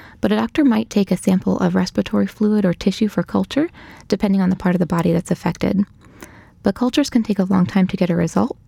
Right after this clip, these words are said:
and even the blood test can take several days. C D C has been working with companies to help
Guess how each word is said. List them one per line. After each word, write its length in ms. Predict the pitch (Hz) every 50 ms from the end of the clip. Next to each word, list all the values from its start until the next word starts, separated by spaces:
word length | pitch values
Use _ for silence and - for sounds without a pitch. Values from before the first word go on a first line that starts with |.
| - -
and 160 | - 185 185
even 180 | 208 254 285 294
the 80 | 226
blood 220 | 180 - 180 180 -
test 220 | - 180 - -
can 100 | - 170
take 180 | - - 175 -
several 300 | - - 156 170 170 156
days. 380 | 156 160 160 - 190 - - - - - - - - - - - - - - - - -
C 180 | - - 233 233
D 120 | 240 226
C 160 | - - 214
has 100 | 208 196
been 160 | - 190 180
working 220 | 180 185 - 190 180
with 160 | 175 185 -
companies 420 | - 185 180 - 180 175 175 - -
to 400 | - - 180 170 170 170 170 - -
help 340 | - - 185 175 175 -